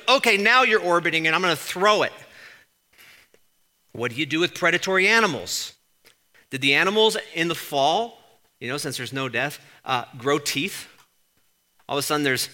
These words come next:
oh, there are lions, and here now they're gonna have teeth, and they're gonna be attacking each other. What do you do with day six? Listen to day six. Adam's created,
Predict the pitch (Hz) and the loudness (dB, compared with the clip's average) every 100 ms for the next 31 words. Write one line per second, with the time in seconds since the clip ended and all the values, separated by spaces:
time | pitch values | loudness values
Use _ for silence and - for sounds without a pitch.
0 | - 185 175 123 127 180 127 123 120 117 | -6 -4 0 2 4 4 2 2 2 0
1 | 120 120 147 151 151 151 147 139 139 - | -6 -6 -4 -2 0 0 0 -2 -4 -4
2 | 165 160 135 135 135 131 117 - - - | -4 -4 -4 -4 -4 -6 -10 -14 -18 -8
3 | - 139 139 139 135 131 135 139 156 - | 0 2 2 -4 -6 -4 -4 -6 -10 -14
4 | _ _ _ _ _ _ - 208 240 269 | _ _ _ _ _ _ -2 0 2 0
5 | 185 202 214 - - 226 - - - - | 0 2 2 2 2 2 0 -4 -8 -8
6 | - _ _ _ - - _ _ - 294 | -16 _ _ _ -20 -20 _ _ -8 -2
7 | - 294 190 180 - 123 - - - _ | 0 0 0 0 0 -4 -6 -10 -14 _
8 | _ _ _ _ - 175 247 285 - 233 | _ _ _ _ 0 2 2 0 -2 0
9 | 170 135 151 | 0 0 -2